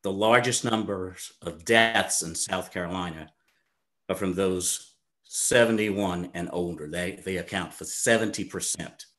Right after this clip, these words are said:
of the deaths. Uh, sixty percent of all cases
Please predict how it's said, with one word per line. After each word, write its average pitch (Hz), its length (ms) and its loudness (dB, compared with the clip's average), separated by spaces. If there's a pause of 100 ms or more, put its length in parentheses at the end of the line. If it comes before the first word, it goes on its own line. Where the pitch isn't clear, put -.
(140)
of 76 160 -12
the 82 80 -10
deaths. - 600 -12 (1120)
Uh, - 380 -6 (1800)
sixty - 800 0
percent 123 420 -2
of 98 200 -4
all 123 300 8
cases - 840 -6